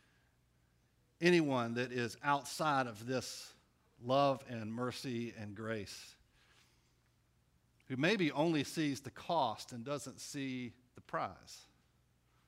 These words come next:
God, or maybe has never actually seen God for who he is. God, I pray that you would reveal yourself to them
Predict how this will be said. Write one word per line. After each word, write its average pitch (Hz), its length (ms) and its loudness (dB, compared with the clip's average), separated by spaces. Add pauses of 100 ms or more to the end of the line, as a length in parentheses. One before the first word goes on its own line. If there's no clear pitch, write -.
(1400)
God, 139 180 4
or 135 100 4
maybe 156 360 4
has 131 160 -2
never 139 300 4
actually 131 520 -2
seen 131 400 -4
God 110 340 -4
for 113 80 -14
who 107 160 -12
he 101 100 -10
is. 90 320 -16 (3000)
God, 120 120 -4
I 123 60 2
pray 135 220 -2
that 127 120 -4
you 123 180 -2
would 113 120 -4
reveal 123 480 -4
yourself 127 500 -6
to 117 100 -14
them 107 380 -10